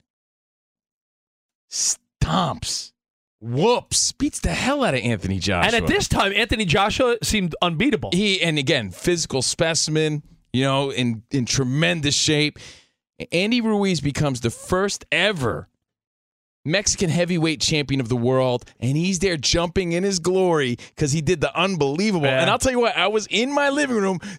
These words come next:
Speaker 1: doing the same thing.
Speaker 2: Yes!
Speaker 1: Yeah, looking just as chubby and everything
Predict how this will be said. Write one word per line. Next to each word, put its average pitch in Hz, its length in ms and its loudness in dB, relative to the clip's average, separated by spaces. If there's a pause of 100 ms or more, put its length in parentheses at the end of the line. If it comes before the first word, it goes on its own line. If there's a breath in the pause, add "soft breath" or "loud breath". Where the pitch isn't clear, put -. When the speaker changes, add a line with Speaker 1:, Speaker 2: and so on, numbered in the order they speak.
Speaker 1:
doing 247 300 2
the 214 80 0
same 277 460 0
thing. 311 240 0
Speaker 2:
Yes! 381 500 4
Speaker 1:
Yeah, 214 260 2
looking 226 360 0
just 247 280 0
as 262 140 0
chubby 269 400 2
and 262 80 2
everything 202 400 0